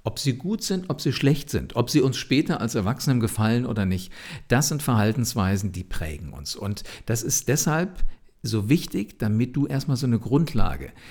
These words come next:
an Ideen kriegst, wie Leben funktioniert. Ob du die dann im eigenen Leben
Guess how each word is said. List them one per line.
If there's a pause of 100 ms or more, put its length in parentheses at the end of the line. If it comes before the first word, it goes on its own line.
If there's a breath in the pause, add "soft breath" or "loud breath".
(220 loud breath)
an (260)
Ideen
kriegst,
wie
Leben
funktioniert. (360 loud breath)
Ob
du
die
dann
im
eigenen
Leben